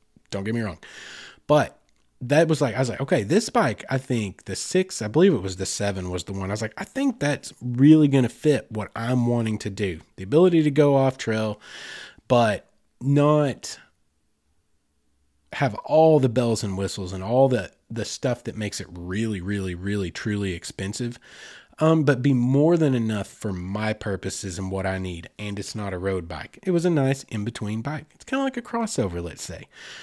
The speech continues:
Um, but as I looked at that, I was like, "Okay, well, I'm gonna be in, God, minimum eight hundred, close to a thousand for this, and then I'm gonna have to have a three or four hundred dollar bike rack to attach to my vehicle, et cetera, et cetera" And I was like, "This is still really expensive."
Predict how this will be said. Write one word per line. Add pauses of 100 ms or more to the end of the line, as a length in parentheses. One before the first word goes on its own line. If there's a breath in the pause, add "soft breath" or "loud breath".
(320 loud breath)
Um, (300)
but
as
I
looked
at
that,
I
was
like,
"Okay,
well,
I'm
gonna
be
in, (180)
God, (140)
minimum
eight
hundred,
close
to
a
thousand
for
this,
and
then
I'm
gonna
have
to
have
a
three
or
four
hundred
dollar
bike
rack
to
attach
to
my
vehicle,
et
cetera,
et
cetera"
And
I
was
like,
"This
is
still
really
expensive."